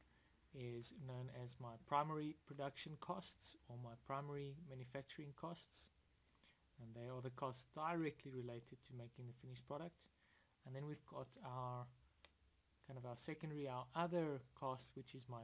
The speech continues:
factory overheads, overheads, which are all the extra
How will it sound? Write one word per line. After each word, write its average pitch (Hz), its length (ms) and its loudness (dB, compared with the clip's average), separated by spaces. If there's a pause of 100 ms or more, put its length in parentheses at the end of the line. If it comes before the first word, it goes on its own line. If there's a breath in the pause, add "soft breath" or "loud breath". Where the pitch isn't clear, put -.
(100)
factory - 420 -2
overheads, 147 600 0 (460)
overheads, 139 680 -4 (440 loud breath)
which - 280 -4 (100)
are 135 280 4 (100)
all 139 240 -2
the 131 300 -2
extra - 320 -6